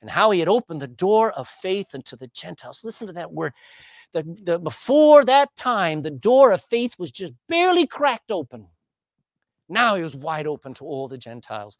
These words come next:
to every nationality. Verse twenty-eight, "And there they abode long time with the apostles."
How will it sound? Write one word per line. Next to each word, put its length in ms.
to 120
every 340
nationality. 920
Verse 180
twenty-eight, 480
"And 160
there 300
they 140
abode 280
long 340
time 440
with 160
the 80
apostles." 580